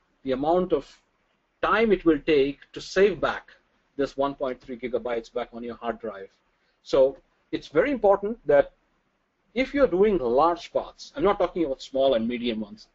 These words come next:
that those are fine. Those won't, those won't, uh, change so, so dramatically. There will be a very small change. But for large parts with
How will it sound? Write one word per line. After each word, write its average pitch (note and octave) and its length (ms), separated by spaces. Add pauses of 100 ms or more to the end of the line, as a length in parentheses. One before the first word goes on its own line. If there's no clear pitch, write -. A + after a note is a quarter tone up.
(180)
that B2+ 240
those B2+ 160
are B2+ 100
fine. A2 300 (400)
Those C3+ 200
won't, C#3+ 260 (320)
those D3 220
won't, E3 260 (160)
uh, B2 200 (120)
change D3 400
so, B2 240 (140)
so C#3 240
dramatically. A#2 720 (240)
There C3+ 100
will D#3 80
be D#3 140
a C3 40
very F3 220
small B2 260
change. - 440 (260)
But B2 140
for B2 120
large E3+ 480
parts C3+ 380
with A2+ 120